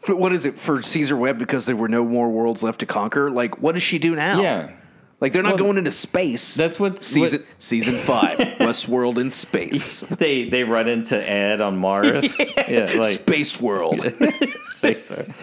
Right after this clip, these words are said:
Speaker 2: Yeah. Like, yeah, what is their goal? What is the end goal?
Speaker 1: Yeah.
Speaker 2: You know, I guess it's like, it's like, oh, I'm just gonna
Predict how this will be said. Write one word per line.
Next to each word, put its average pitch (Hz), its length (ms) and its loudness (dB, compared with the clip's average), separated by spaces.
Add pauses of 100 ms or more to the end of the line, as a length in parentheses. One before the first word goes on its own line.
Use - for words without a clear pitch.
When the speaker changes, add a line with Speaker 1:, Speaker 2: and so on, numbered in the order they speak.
(320)
Speaker 2:
Yeah. 147 220 2 (680)
Like, 160 300 0
yeah, 165 160 2
what 139 280 0
is 202 200 0
their 156 100 2
goal? 107 340 -4
What 160 160 0
is 170 140 -4
the 123 180 0
end 90 200 -2
goal? - 180 -10 (140)
Speaker 1:
Yeah. 139 180 2
Speaker 2:
You 123 60 0
know, 123 100 -4
I 139 60 0
guess 143 240 0
it's 143 160 -4
like, 120 340 0 (1700)
it's 135 200 -2
like, 117 360 0 (840)
oh, 131 200 -4
I'm 131 240 0
just 120 280 -2
gonna 98 560 0